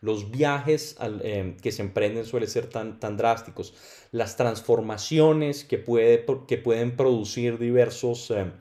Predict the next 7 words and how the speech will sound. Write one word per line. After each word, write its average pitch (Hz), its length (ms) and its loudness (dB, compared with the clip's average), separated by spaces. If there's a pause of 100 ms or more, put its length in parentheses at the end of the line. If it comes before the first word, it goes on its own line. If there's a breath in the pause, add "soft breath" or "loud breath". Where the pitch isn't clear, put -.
(440 loud breath)
diversos 117 680 4
adelantos 107 540 0
tecnológicos 104 720 -2
son 127 240 -4
tan 165 240 -2
vastos - 580 -6 (480 loud breath)
que 190 360 0